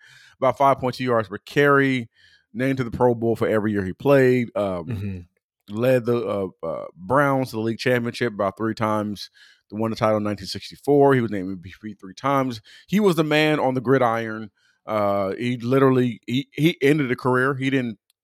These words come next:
Speaker 1: have to get knocked out or anything like that. He said he wanted to stop playing. He wanted to pursue
Speaker 2: Mm-hmm.
Speaker 1: acting and stuff like that.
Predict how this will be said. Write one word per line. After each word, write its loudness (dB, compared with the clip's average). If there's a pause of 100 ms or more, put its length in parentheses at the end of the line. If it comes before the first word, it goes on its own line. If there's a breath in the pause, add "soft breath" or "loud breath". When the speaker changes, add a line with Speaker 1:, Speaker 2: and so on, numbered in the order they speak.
(100)
Speaker 1:
have 0
to -2
get -4
knocked 0
out 4
or 0
anything -6
like -2
that. -2
He -8
said -4
he -2
wanted -4
to -10
stop -2
playing. 0
He -6
wanted -4
to -12
pursue -8
Speaker 2:
Mm-hmm. -2
Speaker 1:
acting -2
and -10
stuff -6
like -2
that. -4